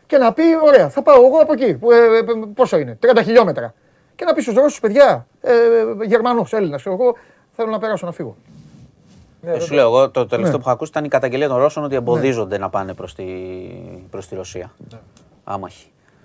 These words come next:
Speaker 1: Μάλιστα. Εδώ στέλνει ένας φίλος, «Φεύγουν κανονικά», λέει, «για Ρωσία. Έχω γνωστούς που πήγαν τις πρώτες ημέρες,
Speaker 2: Οκ.
Speaker 1: απλά». Α, δεν ξέρω, λέει, «Το τάγμα του Αζόφ, αν τους πιάσει, έχουν συνέπειες». Τέλος πάντων, αυτά είναι και λίγο, αυτά είναι τα λέει
Speaker 3: Είναι
Speaker 1: το,
Speaker 3: στην
Speaker 1: τα λέει ο Πούτιν,
Speaker 3: καταγγελία
Speaker 1: τα λέει ο
Speaker 3: της,
Speaker 1: Πούτιν
Speaker 3: ε,
Speaker 1: αυτά.
Speaker 3: Ρωσίας. Εντάξει,
Speaker 1: Α,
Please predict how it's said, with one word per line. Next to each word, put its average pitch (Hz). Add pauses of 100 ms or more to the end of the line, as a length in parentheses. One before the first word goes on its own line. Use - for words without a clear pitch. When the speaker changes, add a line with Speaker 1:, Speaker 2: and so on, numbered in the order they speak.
(680)
Speaker 1:
Μάλιστα. 143
Εδώ 170
στέλνει 190
ένας 151
φίλος, 240
«Φεύγουν 190
κανονικά», 160
λέει, 160
«για 135
Ρωσία. 165
Έχω 208
γνωστούς 165
που 151
πήγαν 185
τις -
πρώτες 160
ημέρες, 202
Speaker 2:
Οκ. 147
Speaker 1:
απλά». 226 (2750)
Α, 170
δεν 170
ξέρω, 139
λέει, 151
«Το 139
τάγμα 160
του 120
Αζόφ, 120
αν 165
τους 147
πιάσει, 180
έχουν 156
συνέπειες». 170
Τέλος 160
πάντων, 135
αυτά 170
είναι 160
και 160
λίγο, 165
αυτά 160
είναι 170
τα 175
λέει 180
Speaker 3:
Είναι 135
Speaker 1:
το, 127
Speaker 3:
στην -
Speaker 1:
τα 202
λέει 180
ο -
Πούτιν, 139
Speaker 3:
καταγγελία 151
Speaker 1:
τα 202
λέει 240
ο 240
Speaker 3:
της, 165
Speaker 1:
Πούτιν 151
Speaker 3:
ε, 156
Speaker 1:
αυτά. 160
Speaker 3:
Ρωσίας. 185
Εντάξει, 240
Speaker 1:
Α, 247